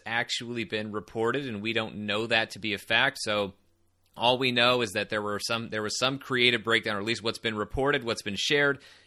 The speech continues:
is that there was some creative breakdown between Marvel, Hulu, and the writing staff for that series. But either way, a straight-to-series order for Ghost Rider resulted in that project not even actually moving forward or ever getting made.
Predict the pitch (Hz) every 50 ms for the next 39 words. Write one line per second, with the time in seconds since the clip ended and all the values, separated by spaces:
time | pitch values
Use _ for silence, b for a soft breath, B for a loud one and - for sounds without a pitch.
0 | B B 113 113 120 117 - 120 - - - - - 135 135 135 131 - - 123
1 | 120 120 120 117 110 95 - 110 110 110 - - 110 104 101 104 101 104 95 B
2 | B B B B - 104 - 113 117 113 107 107 107 107 110 110 104 110 107 107
3 | 107 107 104 - - - - - 123 123 117 110 110 107 107 104 101 104 - 95
4 | 98 98 104 101 98 95 101 104 104 107 107 101 - - 101 98 95 - - -
5 | 98 98 98 92 90 - - 120 120 117 120 113 - - 107 - - 139 143 139
6 | 131 123 123 123 120 113 104 104 - B B B B B - - - 147 143 143
7 | 139 127 - - 127 123 120 104 - 110 117 113 110 - - 104 87 107 107 107
8 | - - 101 101 98 98 101 101 - 107 104 92 104 104 104 - - 98 98 98
9 | 98 101 101 - - 98 95 92 92 98 95 101 101 101 101 101 101 98 98 95
10 | 95 67 92 92 - - 101 98 95 95 98 92 98 95 - - 107 101 101 101
11 | 98 92 92 - - 98 87 98 92 98 95 92 95 95 104 127 143 131 117 101
12 | 92